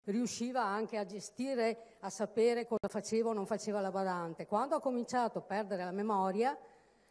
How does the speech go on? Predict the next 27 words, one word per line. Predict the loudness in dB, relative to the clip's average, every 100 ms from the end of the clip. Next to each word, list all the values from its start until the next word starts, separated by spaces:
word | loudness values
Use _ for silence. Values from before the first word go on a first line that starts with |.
| -2
lei | 2 4
mi | 4
diceva | 2 2 2
una | 4 6
cosa | 8 8 6
e |
la | 2
badante | 2 2 0 0
me | -2
ne | -2
diceva | -4 -2 -4
un'altra, | -2 0 0 -2 -6 -8 -20 _ _ _ -20 -4
fino | 2 2
al | 4
punto | 2 4 4
addirittura | 6 2 2 4 6 8 6 0 -6
mi | 0 2
è |
capitato | 2 2 4 4 2
di | 0
trovare | 2 4 4
la | 4
badante | 2 2 2 2 -2 -8
in | -2 0 4
giro | 6 8 8 6 -2 -14 -20 _
da | -2
sola | 0 4 6 8 6